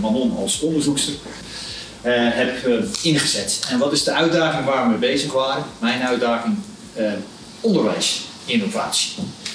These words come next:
Waarom is dat een uitdaging? Ik kom uit een andere wereld, uit de bedrijfswereld. Altijd met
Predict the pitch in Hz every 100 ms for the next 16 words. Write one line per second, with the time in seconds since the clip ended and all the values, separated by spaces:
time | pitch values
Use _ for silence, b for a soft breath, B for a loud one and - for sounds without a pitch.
0 | B B - - 127 135 123 127 117 127
1 | 151 143 113 113 123 135 151 151 135 127
2 | 131 139 113 117 135 - - 139 113 110
3 | 123 147 143 143 147 160 - - 160 170
4 | 135 123